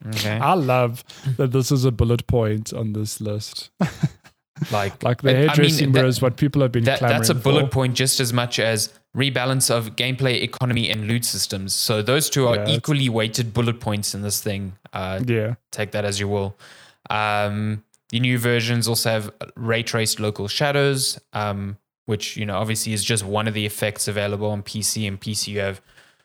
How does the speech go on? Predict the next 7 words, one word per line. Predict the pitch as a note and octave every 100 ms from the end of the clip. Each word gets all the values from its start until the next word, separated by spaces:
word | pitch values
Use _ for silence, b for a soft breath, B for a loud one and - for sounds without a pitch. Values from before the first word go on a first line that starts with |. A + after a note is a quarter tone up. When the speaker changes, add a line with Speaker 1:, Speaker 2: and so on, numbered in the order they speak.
| b -
Speaker 1:
ray | G#2+
traced | - G#2 G2
shadows, | - G#2+ G#2+ G#2+ G2+
ambient | G#2+ G#2 G2+ G2
occlusion, | - A2 G#2 G2 G2 G2+
and | - F#2+ F#2
reflections. | G2 - A2 A2+ - B2+ C3 -